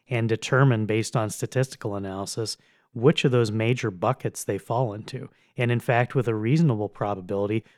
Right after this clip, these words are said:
which of the smaller buckets they fall into. It's not a hundred percent certain, but even when it's off by a bit, it's not gonna be off by much. You're not going to look at the, the D N A of a German and mistake him for a Ghanan.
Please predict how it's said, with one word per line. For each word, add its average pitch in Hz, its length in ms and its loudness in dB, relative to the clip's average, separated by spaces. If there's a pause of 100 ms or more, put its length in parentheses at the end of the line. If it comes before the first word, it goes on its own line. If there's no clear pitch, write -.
which 135 220 2
of 147 100 2
the 127 80 0
smaller 131 400 2
buckets 104 460 -8
they 104 120 -2
fall 104 300 -8
into. 131 300 -10 (720)
It's 208 400 -4
not 139 240 6
a 120 60 2
hundred 127 280 4
percent 135 420 -2
certain, 143 440 2
but 120 160 2
even 156 300 4
when 143 120 6
it's 120 160 0
off 117 340 -4
by 117 140 -2
a 104 100 -2
bit, 131 220 0
it's 127 180 -6
not 147 200 2
gonna 135 160 0
be 113 120 0
off 107 240 -2
by 104 120 -4
much. 98 420 -10 (380)
You're 131 160 4
not 127 240 4
going 147 200 6
to 120 60 6
look 113 320 2
at 117 140 -2
the, 104 180 -4 (160)
the 107 280 -4
D 113 260 -2
N 110 140 0
A 107 220 0
of 101 100 -4
a 104 60 -2
German 107 580 0 (320)
and 117 180 0
mistake 113 460 -2
him 113 240 -2
for 110 260 -2
a 101 80 -6
Ghanan. 104 520 -8